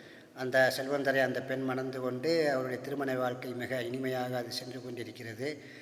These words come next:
அந்த கணவனும் மனைவியும் வீட்டிலே அமர்ந்து ஒரு நாள் சாப்பிட்டு கொண்டிருக்கிறார்கள். அப்போது வீட்டு வாசலிலே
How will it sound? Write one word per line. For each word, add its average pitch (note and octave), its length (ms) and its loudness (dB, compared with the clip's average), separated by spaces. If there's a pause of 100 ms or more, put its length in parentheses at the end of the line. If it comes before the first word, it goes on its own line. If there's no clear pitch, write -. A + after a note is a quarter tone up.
(260)
அந்த C3 460 8
கணவனும் D3 540 4
மனைவியும் C3+ 840 0
வீட்டிலே D3 400 0
அமர்ந்து C3 440 2
ஒரு B2+ 120 -2
நாள் B2+ 180 -2
சாப்பிட்டு C3 440 -4
கொண்டிருக்கிறார்கள். A#2 1160 -6 (1080)
அப்போது G3 460 10
வீட்டு F#3+ 240 4
வாசலிலே E3 840 8